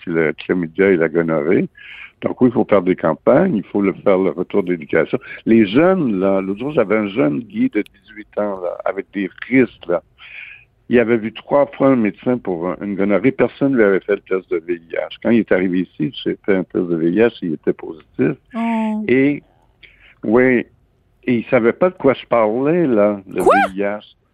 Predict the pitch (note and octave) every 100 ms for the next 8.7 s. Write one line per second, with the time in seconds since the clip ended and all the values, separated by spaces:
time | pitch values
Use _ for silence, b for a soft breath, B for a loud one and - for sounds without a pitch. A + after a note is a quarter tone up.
0 | _ _ _ G#2+ A2 - - D#3+ F#3+ G3
1 | D3+ E3 E3 C#3+ B2+ - A3+ A3+ - C3
2 | - C#3 G3+ - A#3+ B3+ B3+ B3+ A#3+ A#3
3 | B3+ B3+ G3+ E3+ G#3+ A3+ G#3 A#3 F4 D4
4 | C4+ C4+ F#4 G#4+ C3 A#2 B2 C3 C#3 G#2
5 | - _ _ A3+ A#3 C4 B3+ B3+ F4 G4
6 | C#4 A#3 C#4 D4 A#3 A#3+ B3 D4+ - B3
7 | A#3+ D4 E4 C#4+ C#4 - G#3 B3+ C#4 -
8 | A#3 - A3+ A3 A#3+ F3+